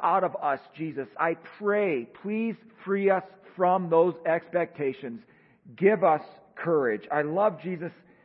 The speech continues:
how one person just was remarking about that, and that the opposite of courage is not cowardice, but it is conformity. And how even a dead fish can go with the flow.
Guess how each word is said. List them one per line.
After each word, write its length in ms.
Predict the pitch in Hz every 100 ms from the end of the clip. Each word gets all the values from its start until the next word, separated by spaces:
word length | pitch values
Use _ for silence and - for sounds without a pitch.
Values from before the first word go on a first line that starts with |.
| _ _ -
how 160 | 185
one 300 | 170 185 208
person 600 | 196 190 180 - 147 131 -
just 200 | 185 - - _ -
was 160 | 151 127
remarking 760 | 143 151 156 196 214 160 131 - _ _ _ _ -
about 440 | 165 - 175 185 170
that, 220 | 131 135
and 140 | 147
that 160 | 151 151
the 160 | 156 -
opposite 500 | 175 240 247 220 190
of 160 | -
courage 500 | - 175 165 135 113 - - _ _ _ _ _ _ -
is 140 | 185 151
not 260 | 175 190 185
cowardice, 480 | 160 156 139 113 - -
but 120 | 151
it 100 | 147
is 100 | 151
conformity. 640 | - 151 143 131 120 104 - _ _ _ _ _ _ _ _ _
And 120 | - 151
how 140 | 170
even 220 | 196 220 190
a 60 |
dead 420 | 143 175 175 160 -
fish 200 | 131 -
can 140 | - 120
go 140 | 131
with 160 | 131 135
the 80 | 135
flow. 360 | 123 104 90